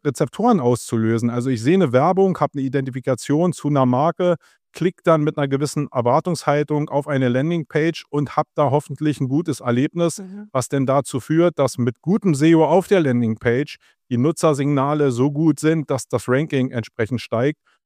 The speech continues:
Speaker 1: und ich im Idealfall auch noch in die K-I-Suchen mit reinkomme, weil ich als, als Marke referenziert werde oder als Quelle referenziert werde. Das hängt alles irgendwie zusammen und ist aber gar nicht so leicht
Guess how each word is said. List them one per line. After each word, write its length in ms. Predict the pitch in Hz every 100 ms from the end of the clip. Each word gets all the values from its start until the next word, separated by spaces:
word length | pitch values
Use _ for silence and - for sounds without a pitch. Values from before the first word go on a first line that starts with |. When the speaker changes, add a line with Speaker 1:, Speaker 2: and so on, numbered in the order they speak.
| _
Speaker 1:
und 160 | 147 -
ich 160 | 156
im 120 | 160 139
Idealfall 680 | 123 113 139 170 - 160 160
auch 300 | 135 160 156
noch 260 | 160 156
in 140 | 147 143
die 80 |
K-I-Suchen 640 | 131 139 160 175 147 117 123
mit 180 | 113 104
reinkomme, 600 | 107 113 131 135 151 131
weil 180 | 120 135
ich 140 | - _ _ _ _ _ _
als, 340 | 127 131 - - _
als 400 | - 131 127 -
Marke 520 | 123 117 139 165 151 135
referenziert 680 | - 127 131 117 151 165 135
werde 320 | 135 139 139
oder 220 | 131 123
als 220 | 123 -
Quelle 280 | - 139 131
referenziert 680 | 101 101 98 95 - 101 113
werde. 260 | 107 123 151 _ _ _
Das 160 | 127 -
hängt 180 | 143 -
alles 320 | 151 180 175
irgendwie 280 | 160 156 170
zusammen 520 | - 131 120 147 208 - _ _ _ _ -
und 180 | 147 -
ist 100 | -
aber 220 | 170 180
gar 180 | 147 180
nicht 140 | 180
so 100 | 160
leicht 640 | 151 160 175 - - -